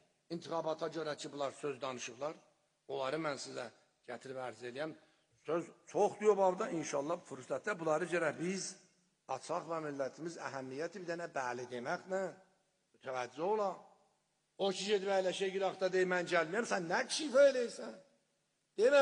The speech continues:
mən nə kişiyim, yoxdur, mən istəməyəm, qarışam. Qarışdın, əyləşməmək qarışmaqdır. Necə ki, şirkət eləmək qarışmaqdır, nə kişidir? Elə bil ki, sən ərsəni boşaltdın, Biafrada ki, ləyaqəti yoxdur. Bu nə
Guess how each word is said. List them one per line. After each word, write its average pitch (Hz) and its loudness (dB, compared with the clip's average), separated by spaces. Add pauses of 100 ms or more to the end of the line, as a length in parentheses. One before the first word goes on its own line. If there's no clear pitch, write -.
mən 240 6
nə 240 4
kişiyim, 214 -2
yoxdur, 214 6
mən 202 0
istəməyəm, 208 2 (440)
qarışam. 185 4
Qarışdın, 240 6 (680)
əyləşməmək 202 4
qarışmaqdır. 160 0 (520)
Necə 180 2
ki, 180 -8
şirkət 135 -8
eləmək 127 -10
qarışmaqdır, 156 -2 (480)
nə - -8
kişidir? 190 -2 (540)
Elə 151 0
bil 170 -4
ki, 202 0 (460)
sən 233 6 (260)
ərsəni 202 4 (360)
boşaltdın, 220 4
Biafrada 202 4
ki, 190 -6
ləyaqəti 156 0
yoxdur. 139 -6
Bu 160 -8
nə 202 -2